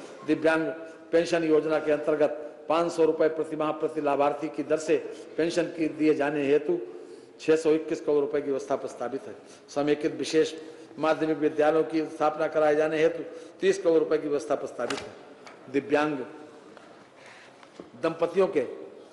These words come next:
बच्चों के पालन पोषण हेतु पालनहार योजना प्रस्तावित है, जिसके अंतर्गत गरीबी रेखा के नीचे जीवन यापन करने वाली ऐसी दिव्यांग दंपतियों जिनमें पति पत्नी दोनों दिव्यांग हों अथवा उनमें से एक की मृत्यु हो गई हो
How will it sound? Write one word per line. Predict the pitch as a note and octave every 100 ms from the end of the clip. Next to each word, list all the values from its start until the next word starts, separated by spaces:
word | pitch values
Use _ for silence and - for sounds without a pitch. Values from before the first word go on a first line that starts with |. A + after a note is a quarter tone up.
| - - C3
बच्चों | D#3+ - F3+
के | - C#3+ - - - - - - - - -
पालन | C#3+ E3 D#3+ D3+
पोषण | D#3 E3+ D#3
हेतु | D3+ D#3
पालनहार | D3 D#3 D#3+ C#3 C#3+
योजना | D3 C#3+ D3+ D3+
प्रस्तावित | D3 - C3+ C#3 -
है, | B2+ A#2+ - - - -
जिसके | C#3 - D3+
अंतर्गत | C#3+ D#3+ D3+ D3 - - - -
गरीबी | D3 E3 D#3
रेखा | D#3 E3 E3
के | D3+ D#3
नीचे | D3+ D#3+
जीवन | D3+ D3+ D3+ D3
यापन | D3 D3 D3+
करने | - C#3+ C#3+
वाली | C#3 F#3+ B3 - - - -
ऐसी | D3+ D3+
दिव्यांग | D3 D3+ D#3+ F#3+
दंपतियों | E3+ D#3+ - D3+ D#3 C3+ - - - -
जिनमें | C#3+ E3 D3+ -
पति | D#3+ D#3+
पत्नी | - D3+ D#3
दोनों | C3 D3+ D#3 C3+
दिव्यांग | C#3 B2 D3+ D#3+
हों | C#3+ C#3 - - -
अथवा | C#3 D3+
उनमें | C#3+ D3 D#3 D3
से | D3+ C#3+
एक | F3 F3+ -
की | D#3
मृत्यु | D#3 D#3 C#3
हो | C3+
गई | C#3+
हो | C3 B2